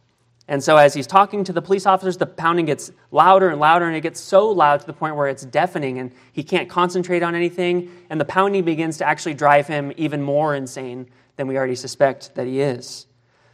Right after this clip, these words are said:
And so, you know, as he, as he's, as he can bear it no longer, as he's dealing with this pounding that's just deafening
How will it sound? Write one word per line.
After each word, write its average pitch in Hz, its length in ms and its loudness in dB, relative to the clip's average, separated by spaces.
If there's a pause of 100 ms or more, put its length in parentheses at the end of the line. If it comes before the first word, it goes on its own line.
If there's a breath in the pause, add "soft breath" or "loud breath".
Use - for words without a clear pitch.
(140)
And 135 140 -2
so, 151 260 6
you 151 80 -2
know, 147 100 2
as 139 220 2
he, 147 240 -4
as 143 100 0
he's, 147 180 -4
as 143 180 -4
he 147 80 -4
can 139 160 -4
bear 185 240 4
it 196 40 2
no 190 140 2
longer, 165 320 -2
as 147 160 -4
he's 135 120 -10
dealing 165 260 0
with 160 100 -2
this 139 180 -6
pounding 185 460 0
that's 139 180 -4
just 127 280 -10
deafening 165 580 -2